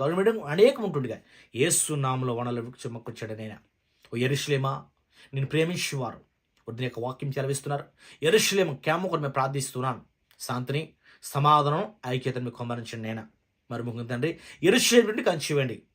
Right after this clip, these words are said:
ఎంతమంది బిడ్డలు విదేశం నుండి స్వదేశం వెళ్తున్నారో, వెళ్ళడానికి ప్రయత్నంలో ఉన్నారో తండ్రి, వారిని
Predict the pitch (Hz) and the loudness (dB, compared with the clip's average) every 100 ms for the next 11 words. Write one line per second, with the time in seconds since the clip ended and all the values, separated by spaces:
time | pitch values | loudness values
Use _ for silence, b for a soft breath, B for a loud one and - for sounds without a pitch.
0 | _ 117 120 127 123 117 143 127 131 135 | _ -12 -6 -4 -2 -2 -2 -2 -4 -4
1 | 127 - B B 147 165 196 - 185 202 | -6 -8 B B 2 4 4 4 2 2
2 | 226 208 123 123 160 165 226 285 269 240 | 6 6 4 2 8 12 12 10 4 2
3 | 233 202 190 175 139 - _ _ _ _ | 2 4 2 2 0 -4 _ _ _ _
4 | - 120 151 160 b b 123 123 | -8 -4 -6 -6 b b -8 -6